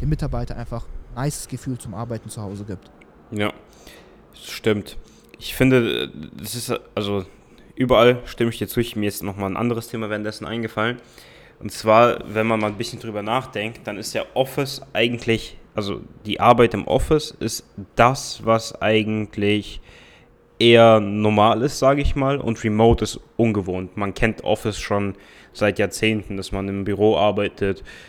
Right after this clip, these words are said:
Speaker 2: dass man das so kennt, dass man das so hat. Der Rest ist halt richtig ungewohnt. Da muss sich jeder dran gewöhnen, man muss sich immer anpassen. Ich selbst spür-, spüre es auch, wenn ich irgendwo anders arbeite, nicht im Büro,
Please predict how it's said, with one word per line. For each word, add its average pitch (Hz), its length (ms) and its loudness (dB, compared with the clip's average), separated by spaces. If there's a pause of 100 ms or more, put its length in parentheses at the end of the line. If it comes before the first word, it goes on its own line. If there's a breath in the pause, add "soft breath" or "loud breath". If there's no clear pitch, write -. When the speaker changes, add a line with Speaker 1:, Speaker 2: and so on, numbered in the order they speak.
(100)
Speaker 2:
dass - 200 -10
man 101 140 0
das 95 140 -2
so 107 120 -2
kennt, 117 280 0
dass - 120 -8
man 101 120 -4
das 98 120 -6
so 90 120 -4
hat. 110 180 -4
Der 110 100 -2
Rest 123 180 -2
ist - 160 -12
halt 110 300 -4
richtig 123 340 -6
ungewohnt. 95 480 -8
Da 98 40 -8
muss 120 180 -4
sich 117 120 -12
jeder 117 200 0
dran 104 260 -4
gewöhnen, 107 500 0
man 107 140 -4
muss 113 100 -4
sich - 160 -14
immer 101 160 -4
anpassen. 120 640 0 (280 loud breath)
Ich 107 200 -6
selbst 139 260 10
spür-, 147 640 8
spüre 147 400 0
es 101 160 -2
auch, 101 220 -4
wenn 107 120 -4
ich 110 260 -6
irgendwo 110 380 -4
anders 120 320 0
arbeite, 101 400 -4
nicht 123 240 -4
im 110 140 -6
Büro, 104 380 0